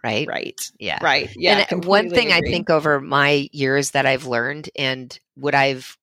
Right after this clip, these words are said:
Speaker 1: come to value is that I've always done personally different things. Like, I always taught different kinds of classes. I always, you know, had different interests and always trained n-, you know, with, in different modes.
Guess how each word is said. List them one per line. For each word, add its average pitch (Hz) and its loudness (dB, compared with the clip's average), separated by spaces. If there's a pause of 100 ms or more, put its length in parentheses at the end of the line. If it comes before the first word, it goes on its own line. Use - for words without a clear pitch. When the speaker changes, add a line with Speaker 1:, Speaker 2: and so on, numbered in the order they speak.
Speaker 1:
come 156 0
to 143 0
value 135 2 (480)
is 147 0
that 147 4
I've 151 2
always 165 2
done 143 -2
personally 226 -2 (120)
different - -4
things. 123 -6
Like, 135 -2 (300)
I 160 6
always 160 4
taught 147 2 (120)
different 147 -2
kinds 147 -4
of 147 -8
classes. - -2
I 135 2
always, 143 2 (440)
you 151 -2
know, 139 4
had 143 2
different 143 -2
interests - -2
and 127 -2
always 147 2
trained 123 -2 (120)
n-, 139 -10 (480)
you 143 -2
know, 123 0
with, 131 0 (140)
in 135 -4
different 143 -2
modes. 135 0